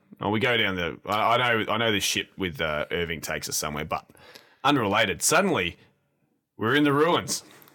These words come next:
Speaker 2: Yeah, well, you just go down and you're in old ruins.
Speaker 1: Yep, and that's just, just like,
Speaker 2: <laughs>
Speaker 1: that's about it. That's about the, uh, long and short of it. Um,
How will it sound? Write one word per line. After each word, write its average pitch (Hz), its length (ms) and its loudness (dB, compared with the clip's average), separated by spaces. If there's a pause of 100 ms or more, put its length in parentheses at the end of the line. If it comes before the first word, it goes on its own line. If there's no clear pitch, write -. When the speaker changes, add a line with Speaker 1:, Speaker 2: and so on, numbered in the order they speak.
(320)
Speaker 2:
Yeah, 131 280 4
well, 147 120 2
you 151 120 2
just 180 200 2
go 143 180 8
down 131 440 6
and 139 100 4
you're 131 100 0
in 127 240 0
old 123 420 0
ruins. - 800 0 (180)
Speaker 1:
Yep, - 280 2 (100)
and 143 240 2
that's 139 240 -2
just, - 280 -2
just 139 200 0
like, 131 320 0 (400)
Speaker 2:
<laughs> - 400 -8
Speaker 1:
that's 147 220 0
about 151 220 4
it. - 180 -2
That's 139 220 0
about 139 240 2
the, 127 280 2
uh, 120 220 4
long 127 220 0
and 117 80 -2
short 156 240 2
of 107 80 0
it. 95 160 -2 (100)
Um, 120 480 0